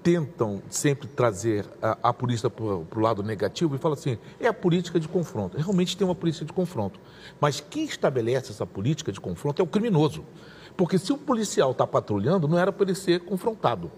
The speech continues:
Né? Se ele entra nesses espaços, não era, não era pra ser confrontado com um tiro de longa distância, que são os fuzis. Então, hoje você tem, nesses espaços, principalmente ali, e eu conheço esse espaço, eu trabalho pra uma O S,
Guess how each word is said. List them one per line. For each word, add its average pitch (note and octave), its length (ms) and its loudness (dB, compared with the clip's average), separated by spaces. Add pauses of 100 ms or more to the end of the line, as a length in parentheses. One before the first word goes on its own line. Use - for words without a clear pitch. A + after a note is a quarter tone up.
(500)
Né? C3+ 180 4
Se - 200 -2
ele E3+ 180 4
entra C3 200 2
nesses A2 180 -4
espaços, D3 520 0
não D#3+ 120 2
era, D#3 260 0
não D#3+ 140 4
era A3 120 2
pra C#3+ 220 0
ser C3 160 -2
confrontado C#3 560 -2
com D#4+ 80 -8
um C4+ 40 -8
tiro F#3+ 220 0
de F#3+ 120 -2
longa D#3 260 0
distância, F3 400 -4
que B2 100 -4
são A#2+ 200 -4
os A#2 100 -4
fuzis. G#2 500 -6 (440)
Então, G#3 260 2
hoje E3+ 260 4
você F#3+ 280 0
tem, F#2+ 340 -6
nesses C#3+ 340 2 (100)
espaços, C#3 420 0
principalmente E3 640 2
ali, A#2 280 0 (360)
e C3+ 80 4
eu C#3+ 100 4
conheço C#3 500 0
esse G2 120 -8
espaço, G2 420 -2 (600)
eu C3 100 0
trabalho G2+ 400 -2
pra G2+ 160 -2
uma B2+ 200 -2
O E3+ 40 -2
S, A#2 300 -8